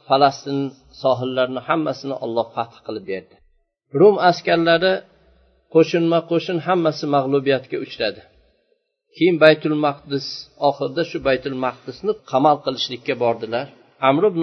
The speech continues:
Os bu qamalni juda ham qattiq, mahkam ushlab turdilar. Yana bu ikkita qiblani birinchisi bo'lgan,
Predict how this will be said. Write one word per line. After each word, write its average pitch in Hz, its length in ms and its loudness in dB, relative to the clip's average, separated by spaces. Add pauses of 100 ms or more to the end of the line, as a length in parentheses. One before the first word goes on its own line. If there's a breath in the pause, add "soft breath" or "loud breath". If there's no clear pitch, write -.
Os 180 260 2
bu 170 180 -6
qamalni 143 520 0
juda 135 260 -4
ham 135 200 -6
qattiq, - 440 -4 (100)
mahkam 143 440 -2
ushlab 123 340 -6
turdilar. 123 480 -6 (1400)
Yana 135 240 2
bu 143 220 -2
ikkita 165 360 -2
qiblani 143 480 -2
birinchisi 139 560 -2
bo'lgan, 127 440 -2